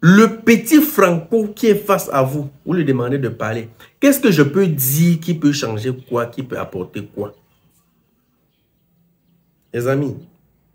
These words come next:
tout ce que je peux vous dire, c'est que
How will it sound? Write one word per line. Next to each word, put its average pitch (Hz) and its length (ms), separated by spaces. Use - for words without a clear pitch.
tout 143 80
ce 147 80
que 135 140
je 117 80
peux 113 160
vous 117 180
dire, 110 220
c'est 98 160
que 104 240